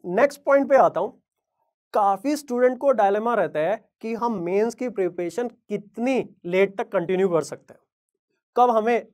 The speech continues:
हंड्रेड परसेंट प्रीलिम्स को देना चाहिए। मैं आपको बताता हूँ,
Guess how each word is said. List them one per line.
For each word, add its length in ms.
हंड्रेड 320
परसेंट 360
प्रीलिम्स 240
को 140
देना 240
चाहिए। 320
मैं 80
आपको 220
बताता 320
हूँ, 160